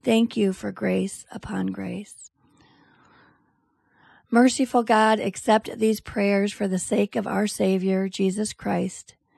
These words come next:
as we say together the prayer that Jesus taught us.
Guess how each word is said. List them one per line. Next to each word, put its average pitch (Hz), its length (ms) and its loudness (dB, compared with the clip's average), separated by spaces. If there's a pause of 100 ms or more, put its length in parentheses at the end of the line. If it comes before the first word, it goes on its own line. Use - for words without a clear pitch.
(520)
as 220 160 0
we 233 140 2
say 226 380 4
together 208 520 0
the 208 120 -4
prayer 180 400 -2
that 185 160 -6
Jesus 185 420 -6
taught 185 320 -6
us. - 460 -8